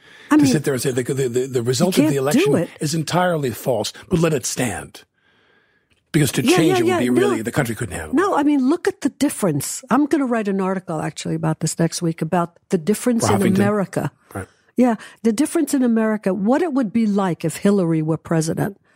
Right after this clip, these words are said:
Speaker 1: Do you realize that women and girls could hold their head up high? She and Angela Merkel would be running the free world. Did you see the woman, you know, Wonder Woman movie?
Speaker 2: Mm.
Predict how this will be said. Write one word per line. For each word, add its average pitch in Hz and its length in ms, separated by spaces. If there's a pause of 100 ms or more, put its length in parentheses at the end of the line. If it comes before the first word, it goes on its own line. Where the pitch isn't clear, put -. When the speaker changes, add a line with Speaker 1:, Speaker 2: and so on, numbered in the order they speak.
(920)
Speaker 1:
Do 233 80
you 285 80
realize 277 480
that 208 180
women 233 480
and 160 300
girls 208 420
could 170 240
hold 208 320
their 185 140
head 190 260
up 190 180
high? 185 400 (400)
She - 380
and 226 180
Angela 226 520
Merkel 220 540
would 185 180
be 175 340
running 202 480
the 170 80
free 190 280
world. 190 560 (1700)
Did - 100
you 233 40
see 285 160
the 277 100
woman, 254 380
you 233 100
know, 220 160
Wonder 233 380
Woman 247 380
movie? 254 480
Speaker 2:
Mm. 90 200